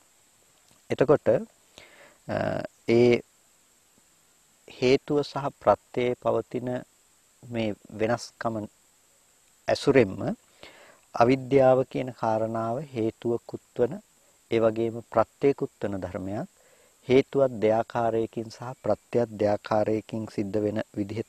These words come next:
පිළිබඳව තමයි අපි එතනදී සාකච්ඡා කරන්නට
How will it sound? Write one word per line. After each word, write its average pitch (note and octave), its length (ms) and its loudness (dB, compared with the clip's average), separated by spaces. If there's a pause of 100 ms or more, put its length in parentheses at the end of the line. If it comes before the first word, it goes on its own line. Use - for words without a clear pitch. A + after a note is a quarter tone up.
(220)
පිළිබඳව G#2+ 480 -2
තමයි G2+ 340 -4 (440)
අපි - 200 -2
එතනදී G#2+ 480 -4 (400)
සාකච්ඡා A#2 580 0
කරන්නට G#2 520 -4